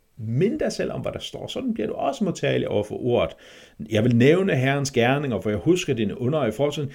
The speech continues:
Jeg grunder over hele dit værk. Jeg tænker over alle dine gerninger." Det står der i Salmens bog, kapitel syvoghalvfjerds, øh, vers tolv til tretten for eksempel, ikke også? Øh, gør dig modtagelig ved at nævne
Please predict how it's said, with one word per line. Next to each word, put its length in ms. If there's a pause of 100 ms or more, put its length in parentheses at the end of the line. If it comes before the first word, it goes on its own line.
(160)
Jeg 340
grunder 460
over 240
hele 280
dit 140
værk. 320
Jeg 180
tænker 360
over 160
alle 120
dine 160
gerninger." 460 (420)
Det 80
står 160
der 60
i 60
Salmens 340
bog, 160
kapitel 200
syvoghalvfjerds, 840 (140)
øh, 240
vers 340
tolv 240
til 100
tretten 380
for 60
eksempel, 380
ikke 140
også? 220 (500)
Øh, 440
gør 140
dig 100
modtagelig 720
ved 160
at 260
nævne 720